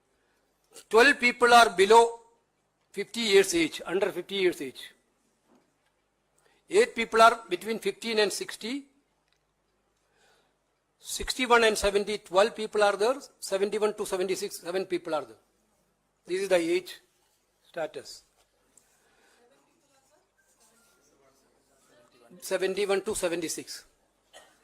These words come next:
Now I am reading out the names. Chhattisgarh,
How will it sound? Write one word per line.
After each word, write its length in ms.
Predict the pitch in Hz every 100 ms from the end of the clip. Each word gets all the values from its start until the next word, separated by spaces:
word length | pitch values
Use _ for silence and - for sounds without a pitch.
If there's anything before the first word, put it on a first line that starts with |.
| _ _ _ _
Now 200 | 165 190
I 80 | 196
am 100 | 185
reading 300 | 170 190 202
out 180 | 185 170
the 80 | 165
names. 460 | 147 143 139 - _ _ _ _ _ _ _ _ _ _ _ _ _ _ 285 _ 262 _ _ _ _ _ _ _ _ _ _ -
Chhattisgarh, 560 | 190 202 202 196 160